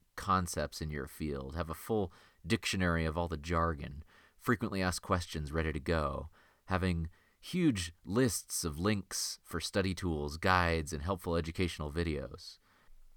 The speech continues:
Maybe if you're working in a lab, imagine being able to see all the projects everybody's working on and the papers they're publishing or reading or interested in. Maybe I'll get a few takers in February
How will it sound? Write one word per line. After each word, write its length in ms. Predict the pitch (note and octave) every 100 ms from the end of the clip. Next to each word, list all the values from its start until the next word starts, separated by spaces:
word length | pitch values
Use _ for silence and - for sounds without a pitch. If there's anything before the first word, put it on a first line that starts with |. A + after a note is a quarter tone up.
| - - -
Maybe 260 | A2+ A2+
if 140 | A#2 -
you're 200 | G#2 F#2+
working 300 | G#2+ G#2 G2+
in 80 | F#2+
a 80 |
lab, 480 | F#2 A2+ B2 F#2+ G2+ G#2 -
imagine 640 | D#2+ F#2+ G2 F#2 F2+ F2+ F2+ _ _
being 240 | F#2 F2+ F#2
able 160 | G2
to 80 | F2+
see 160 | - A#2+
all 80 |
the 80 | A2+
projects 420 | F#2+ C3+ C#3+ A2
everybody's 420 | F#2+ E2+ D#2 D#2 D#2
working 300 | D#2+ D#2 D2+
on 160 | C#2+
and 100 | D2
the 60 | D2+
papers 360 | A2+ C#3 G2+
they're 120 | D#2+ D#2
publishing 540 | E2 D2 D#2 D2+ D2
or 160 | C#2 C#2
reading 400 | D#2+ G#2 F2+ D2
or 80 | D2+
interested 460 | G2 F#2 - D#2
in. 180 | C2+ A#1 - - - _ _ _ _ _ -
Maybe 720 | B2+ F#3 F#3+ E2+ D2+ E2+ C#3 -
I'll 100 | F#2
get 160 | F#2 G2
a 40 |
few 160 | F2+ G2+
takers 600 | G#2 A2+ D#2+ D#2+ - - D#2+
in 100 | D#2+
February 680 | D#2+ C#2 C#2+ C2+ C#2+ A2+